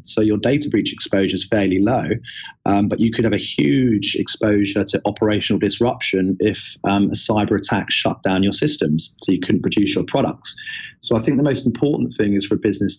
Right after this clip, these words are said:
to, to look at what, what they are, who they are. And that's almost the easy part in, in a way, because business owners and,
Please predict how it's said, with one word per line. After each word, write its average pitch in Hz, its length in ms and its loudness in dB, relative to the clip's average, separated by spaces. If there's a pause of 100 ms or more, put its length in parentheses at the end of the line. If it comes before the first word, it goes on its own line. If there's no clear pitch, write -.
to, 95 240 2
to - 100 2
look 120 300 2
at - 120 0
what, 107 380 2
what 110 240 2
they 101 160 2
are, 101 300 2
who 120 180 2
they 98 160 0
are. 78 240 -4 (400)
And 104 80 4
that's - 480 -2
almost 123 320 2
the 107 80 4
easy 120 240 2
part 90 300 -2
in, 92 240 2
in 92 100 2
a 95 80 2
way, 95 220 2
because 95 360 -2
business 101 380 0
owners 98 400 2
and, 92 260 2